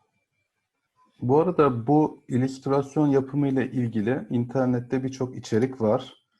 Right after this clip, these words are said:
Birçok video var. Ben bunların, e, birçoğunu izledim.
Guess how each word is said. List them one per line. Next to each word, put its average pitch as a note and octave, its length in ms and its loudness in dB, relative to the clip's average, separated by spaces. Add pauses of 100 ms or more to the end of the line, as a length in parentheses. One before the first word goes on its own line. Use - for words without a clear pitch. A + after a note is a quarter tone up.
(500)
Birçok - 380 -6
video F#2+ 360 2
var. B2 360 -2
Ben A#2+ 200 0
bunların, A#2+ 640 0 (520)
e, A#2 40 -10 (180)
birçoğunu B2+ 720 0
izledim. G#2 680 -2